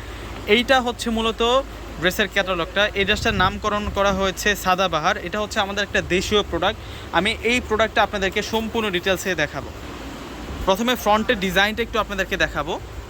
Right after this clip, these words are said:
প্রথমে আমি ফেব্রিক্সের কথাটা বলি। এই ফে-, এই ড্রেসের ফেব্রিক্সটা হচ্ছে লোন ফেব্রিক্সের মধ্যে থাকবে,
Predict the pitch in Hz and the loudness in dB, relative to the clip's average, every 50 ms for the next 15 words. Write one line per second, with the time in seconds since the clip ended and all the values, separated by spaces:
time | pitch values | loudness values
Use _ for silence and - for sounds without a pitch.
0 | - - - - - - - - 190 202 202 247 240 240 240 262 247 - 214 196 | -14 -12 -12 -12 -12 -8 -2 2 2 2 2 2 2 2 2 2 0 2 0 2
1 | 175 214 233 - - 254 226 220 208 - 202 185 185 151 139 127 123 - - - | 2 0 0 0 2 0 0 0 -2 -2 0 -2 -2 -2 -4 -8 -10 -10 -8 -2
2 | - - 233 - 240 220 - - - - 190 208 214 214 233 - 262 233 - 220 | -2 -2 0 0 -2 -4 -4 -8 -8 -4 -2 0 2 2 2 2 2 0 2 0
3 | 208 185 202 233 226 - - 247 226 226 220 - - 233 254 - - - - - | 0 0 0 -2 0 0 0 2 2 0 -2 -2 0 0 0 0 -2 -8 -14 -14
4 | - - - 175 214 254 269 - - 226 202 175 208 202 - 214 202 190 180 151 | -12 -6 0 2 4 4 4 4 4 4 4 4 2 0 2 0 0 0 0 -2
5 | 160 151 - 151 135 117 139 | -2 -4 -4 -4 -6 -4 -4